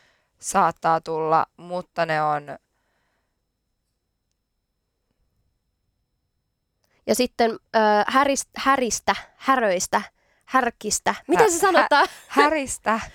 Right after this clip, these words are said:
Speaker 2: Sana-, saatetaan sanoa, että ne saattaa välillä, että niitten heikkous saattaa olla vähän semmonen pieni laiskuus ja aikaansaamattomuus.
Speaker 1: No se voi olla, mut ne on tosi niinku silleen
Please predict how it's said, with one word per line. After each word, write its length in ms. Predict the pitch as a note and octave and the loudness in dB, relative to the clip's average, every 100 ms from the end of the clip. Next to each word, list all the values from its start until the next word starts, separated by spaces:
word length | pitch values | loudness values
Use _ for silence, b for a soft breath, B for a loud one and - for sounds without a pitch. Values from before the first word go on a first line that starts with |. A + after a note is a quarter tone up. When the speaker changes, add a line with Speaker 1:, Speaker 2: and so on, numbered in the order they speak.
| B B - | B B -2
Speaker 2:
Sana-, 260 | B3 A#3+ | 0 0
saatetaan 420 | A#3+ C4 B3+ B3+ | 0 0 2 2
sanoa, 220 | D4 C#4 A#3 | 2 2 0
että 140 | A3 | 0
ne 40 | |
saattaa 360 | B3 C#4+ - B3 | -2 0 0 2
välillä, 520 | C#4 D4+ A#3+ G3+ G#3 b b b | 4 2 0 0 -2 b b b
että 180 | - A#3+ | -4 -2
niitten 220 | A#3 A3 | 0 0
heikkous 520 | B3 B3+ - G3 G3 - | 2 2 2 -2 -2 -2
saattaa 300 | F#3+ - G3 | -4 0 -2
olla 80 | |
vähän 160 | G3 G3+ | 0 -2
semmonen 240 | G#3 G#3 | 0 -2
pieni 320 | G3+ A3 G#3 - _ | 0 0 0 -4 _
laiskuus 760 | G#3+ A3+ A3 G3 - - C#3 - | 0 2 2 0 -8 -12 -14 -10
ja 100 | - | -4
aikaansaamattomuus. 1300 | G3+ F#3+ - A#2 A3 A3+ A3+ A#3 - B3 C4 C4+ - _ _ | -2 -2 -4 -6 -2 -2 -2 -4 -6 -4 -2 -4 -8 _ _
Speaker 1:
No 60 | G#3+ | -4
se 180 | B3+ | 0
voi 140 | C#4 F#3+ | 2 2
olla, 280 | C#3 G#2+ - | 2 -2 -2
mut 140 | F#3 G3 | -4 -2
ne 80 | |
on 120 | G#3 G3 | -2 0
tosi 260 | A3 A#3+ | -2 -4
niinku 340 | G#3+ F#3+ F3+ F3 | -8 -10 -12 -8
silleen 640 | F3+ E3 D#3+ D#3+ D#3+ | -2 2 2 2 2